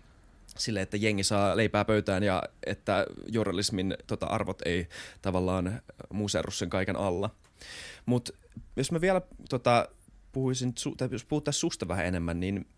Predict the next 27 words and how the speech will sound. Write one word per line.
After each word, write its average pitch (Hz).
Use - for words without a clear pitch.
ö, 107
mikä 185
on, 131
voit 156
sä -
kertoa 185
vähän 180
susta? -
Sä -
mainitsit, 131
että -
sä 135
oot 120
journalisti 107
ja 104
sulla 113
on 107
se 107
tausta. 98
<laughs> -
Niin 123
mikä, 147
mikä 156
sai 135
sut, 104
niin 95
kun, 101